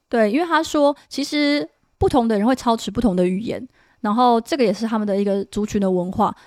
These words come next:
可能对于有一些的听众来说，呃，脏话是属于某一个族群独有的，所以如果我们把任何一个角色连接上脏话，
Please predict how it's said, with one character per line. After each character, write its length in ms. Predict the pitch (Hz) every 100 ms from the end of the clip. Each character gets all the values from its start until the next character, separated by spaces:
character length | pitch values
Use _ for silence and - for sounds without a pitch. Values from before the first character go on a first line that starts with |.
| _
可 120 | -
能 120 | 233 254
对 260 | 349 311
于 80 | 262
有 180 | 240 208
一 40 |
些 180 | 240 285
的 300 | 269 226 214
听 200 | 208 247
众 140 | 247 220
来 160 | 185
说， 460 | 196 208 202 208 208 -
呃， 320 | 196 190 185
脏 200 | - 269
话 200 | 302 226
是 440 | - - 262 214 -
属 280 | - - 185
于 40 |
某 160 | 208 185
一 60 |
个 100 | 196
族 200 | 202 185
群 180 | 180 175
独 220 | 180 185
有 200 | 196 202 -
的， 180 | - - _ _ _
所 240 | - 233
以 120 | 277 254
如 180 | 208
果 100 | 240
我 120 | 254 196
们 160 | 190
把 160 | 208 185
任 160 | 247
何 100 | 247
一 60 | 196
个 80 | 196
角 200 | 190 180
色 160 | 175 220
连 180 | 190 185
接 80 |
上 180 | 185 226
脏 240 | 196 185 190
话， 220 | 208